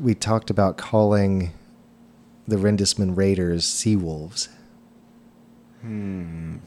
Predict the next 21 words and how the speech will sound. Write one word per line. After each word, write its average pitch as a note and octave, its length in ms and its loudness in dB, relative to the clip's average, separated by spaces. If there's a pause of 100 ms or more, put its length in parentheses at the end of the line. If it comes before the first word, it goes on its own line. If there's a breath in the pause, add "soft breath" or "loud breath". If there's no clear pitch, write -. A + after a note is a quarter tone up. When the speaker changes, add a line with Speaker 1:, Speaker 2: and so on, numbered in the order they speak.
(160)
Speaker 1:
And F#2+ 400 0
so A2 120 2
the G#2 160 6
idea G#2 320 4
of F#2+ 220 2
this F2+ 400 0
pack A2+ 380 2
of F2+ 180 -2
wolves G2 420 0
descending F#2 800 2
on F#2 260 -2
a E2+ 80 -2
helpless F#2+ 720 -2
community G2+ 680 0
somewhere F#2 400 0
else, D#2+ 340 -4 (1000 loud breath)
uh, D#2+ 280 -8 (320)
that, G#2 220 -2
that A#2 120 2
was G#2+ 120 4
a, G2 120 0